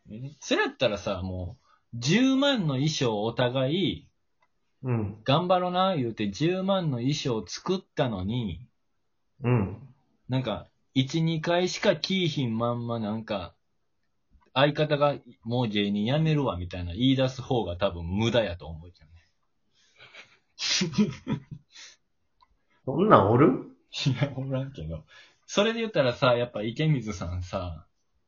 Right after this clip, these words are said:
Speaker 1: うん。
Speaker 2: 昔、コンチェルトの二人と、
Speaker 1: はい。
Speaker 2: 僕の三人で、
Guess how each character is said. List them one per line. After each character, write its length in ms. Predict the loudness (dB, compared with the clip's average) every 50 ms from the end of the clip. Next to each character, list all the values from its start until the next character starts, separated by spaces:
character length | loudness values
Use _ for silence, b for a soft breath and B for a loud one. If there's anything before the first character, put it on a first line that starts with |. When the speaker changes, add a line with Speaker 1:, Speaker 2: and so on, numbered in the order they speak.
| _ _ _ _ _ _ _
Speaker 1:
う 80 | -4 -4
ん。 340 | -2 -2 -4 -6 -8 -14 -18 -20 -20 -20 -18 _ -10
Speaker 2:
昔、 840 | -8 -8 -8 -6 -4 -4 -4 -4 -4 -2 -2 -2 -2 -4 -6 -8 _ _ _
コ 180 | 0 0 2 2
ン 80 | 0
チ 120 | 0 0 0
ェ 20 |
ル 140 | 0 -2 -2
ト 120 | -2 -2
の 300 | -2 -4 -6 -8 -12 -14 -18 _ -20 -20 -18
二 280 | -16 0 2 4 4
人 160 | 4 2 -2
と、 500 | -2 0 0 2 0 0 -4 -8 -14 -20 _ _ _ _ _ _ _ _ _ _ _ _ _ _ _ _ _ _
Speaker 1:
は 140 | -4 -2 -2
い。 200 | -2 -2 -6 -12 -12 _
Speaker 2:
僕 240 | -2 -2 0 0 0
の 100 | 0 0
三 260 | 0 0 -2 -2 -2
人 160 | -4 -4 -4
で、 280 | -4 -4 -6 -6 -8 -12